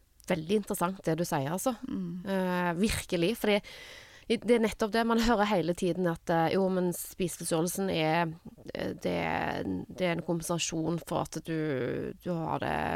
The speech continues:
Speaker 1: vondt, eller det er et eller annet som har skjedd i livet ditt, eller
Speaker 2: Mm.
Speaker 1: Og jeg har prøvd liksom å tenke på det at, eh,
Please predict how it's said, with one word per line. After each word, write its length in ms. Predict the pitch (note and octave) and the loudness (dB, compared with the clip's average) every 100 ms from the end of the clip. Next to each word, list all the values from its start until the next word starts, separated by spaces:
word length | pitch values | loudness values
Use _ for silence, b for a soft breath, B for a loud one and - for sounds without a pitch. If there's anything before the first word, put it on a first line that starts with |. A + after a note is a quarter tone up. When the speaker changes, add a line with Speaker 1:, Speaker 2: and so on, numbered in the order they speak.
| - F3 | -2 2
Speaker 1:
vondt, 420 | G#3 F#3+ - - | 2 2 -4 0
eller 400 | C#3+ C#3+ - - | 2 2 0 -2
det 80 | - | -2
er 240 | - - - | -2 -4 -4
et 140 | - - | -6 -2
eller 80 | D#3+ C#3+ | 2 2
annet 80 | - | 0
som 80 | |
har 60 | E3+ | 0
skjedd 320 | F3 E3+ - | 0 -2 -2
i 20 | E3 | 2
livet 320 | D#3 D#3 D#3 | 4 4 2
ditt, 180 | D#3 G3 | 0 0
eller 160 | G3 D#3+ | 2 2
Speaker 2:
Mm. 100 | D#3+ B B B B B B B | -2 B B B B B B B
Speaker 1:
Og 80 | - | 4
jeg 80 | D4+ | 4
har 120 | G4+ | 6
prøvd 280 | - C#4+ - | 6 6 6
liksom 180 | F#4 D#4 | 0 4
å 60 | D4 | 4
tenke 420 | C#4+ C4 - - F3+ | 6 2 2 -4 2
på 100 | C#4 | 4
det 140 | G3+ | 6
at, 240 | B3+ B3 A#3 | 4 2 2
eh, 220 | A3+ | 4